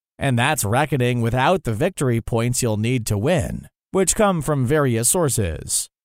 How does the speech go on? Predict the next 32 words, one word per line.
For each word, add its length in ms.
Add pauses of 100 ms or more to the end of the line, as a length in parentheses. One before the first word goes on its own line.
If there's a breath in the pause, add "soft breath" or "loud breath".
As 240
well 240
as 300
faction 460
influence, 800
they 180
can 160
be 160
won 320
in 80
the 100
conflict 640
or 160
gained 340
from 180
cards. 760 (240)
The 160
game 260
ends 480
when 180
someone 340
cracks 420
ten 340
victory 480
points 400
or 140
ten 400
turns 400
pass, 600
whichever 360
comes 360
first. 540